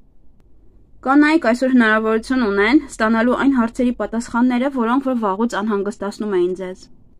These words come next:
Հապճեպ որոշումներ մի կայացրեք, փորձեք ամեն ինչ ուշադիր և երկար մտածել։ Մի փոքր կարող եք կենտրոնանաք աշխատանքի վրա և նաև նոր գործեր սկսելու համար։ Արեք այն ամեն ինչ, որ կարող եք այսօր։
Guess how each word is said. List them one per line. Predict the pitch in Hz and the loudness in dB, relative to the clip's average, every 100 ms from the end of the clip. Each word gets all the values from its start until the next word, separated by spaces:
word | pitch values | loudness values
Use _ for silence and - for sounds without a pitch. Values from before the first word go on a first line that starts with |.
| _ - - - | _ -20 -20 -4
Հապճեպ | 269 240 262 240 | -4 0 -2 0
որոշումներ | 226 214 - 220 202 208 | 0 0 0 -4 -2 -4
մի | 208 | -6
կայացրեք, | - 196 220 240 302 330 - | -4 -2 -2 -2 -2 -2 -2
փորձեք | 302 294 330 330 | -4 0 0 2
ամեն | 226 226 233 | 0 2 2
ինչ | 262 247 | 2 0
ուշադիր | 226 208 180 208 254 | -4 -6 -4 -4 -4
և | 214 202 | -6 -6
երկար | 185 190 180 208 | -10 -8 -10 -8
մտածել։ | 202 180 185 - - - - - - _ - 233 | -10 -10 -16 -14 -16 -16 -20 -20 -20 _ -10 0
Մի | 277 | 0
փոքր | 294 294 294 | 2 0 0
կարող | 247 220 226 - 220 196 185 | 2 2 2 0 -2 0 0
եք | 175 | 0
կենտրոնանաք | 196 214 226 220 196 170 - | -2 -2 0 0 0 -2 -4
աշխատանքի | 190 185 160 170 190 208 | -8 -10 -6 -6 -6 -8
վրա | 185 202 | -6 0
և | 302 247 | 2 4
նաև | 240 190 214 | 4 2 2
նոր | 226 190 | 0 -2
գործեր | - 180 165 170 226 | -6 -10 -8 -10 -10
սկսելու | - - - 185 202 | -16 -16 -10 -6 -6
համար։ | 220 180 - - _ _ _ - - - _ _ - 262 | -6 -8 -10 -14 _ _ _ -20 -20 -20 _ _ -6 2
Արեք | 311 320 240 | 2 4 2
այն | 262 | 2
ամեն | 233 226 285 | 2 2 2
ինչ, | 220 240 | 0 -4
որ | 202 | -8
կարող | 226 185 190 | -10 -10 -12
եք | 170 - | -14 -16
այսօր։ | - - - | -18 -18 -20